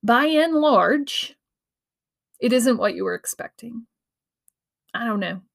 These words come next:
And maybe that's specific to the area that I live in. Maybe that's specific to the network of people that I had access to. But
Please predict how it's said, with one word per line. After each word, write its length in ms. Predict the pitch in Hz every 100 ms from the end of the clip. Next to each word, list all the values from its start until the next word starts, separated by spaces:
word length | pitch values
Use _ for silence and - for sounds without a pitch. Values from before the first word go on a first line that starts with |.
| _ -
And 220 | 247 240
maybe 200 | 247 285
that's 280 | 247 214 -
specific 420 | - 233 226 220
to 120 | - 196
the 160 | 190
area 300 | 190 202 190
that 160 | 180 -
I 160 | 196 220
live 240 | 220 214
in. 200 | 220 214
Maybe 200 | 214 208
that's 220 | 208 -
specific 460 | - 214 - 233 -
to 100 | -
the 80 | 196
network 360 | 202 - 208 208
of 120 | 185
people 280 | - 226 208
that 140 | 185 -
I 180 | 208
had 260 | 220 220 208
access 500 | - 196 - 196 - -
to. 320 | 202 190 190 - - -
But 280 | 214 208 -